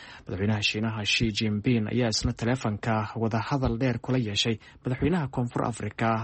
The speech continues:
Ramaphosa, oo dalkiisu yahay kan ugu horumarsan dhaqaale ahaan Afrika. Haddaba yaa ku horreeya dadaalka hardanka Shiinaha iyo Maraykanka ee Afrika? Waxaa su-aashaasi iyo kuwo kaleba weydiiyey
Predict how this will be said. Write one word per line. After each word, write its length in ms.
Ramaphosa, 640
oo 200
dalkiisu 520
yahay 300
kan 180
ugu 140
horumarsan 560
dhaqaale 280
ahaan 200
Afrika. 340
Haddaba 280
yaa 180
ku 120
horreeya 460
dadaalka 480
hardanka 440
Shiinaha 560
iyo 160
Maraykanka 520
ee 280
Afrika? 500
Waxaa 160
su-aashaasi 580
iyo 140
kuwo 180
kaleba 300
weydiiyey 480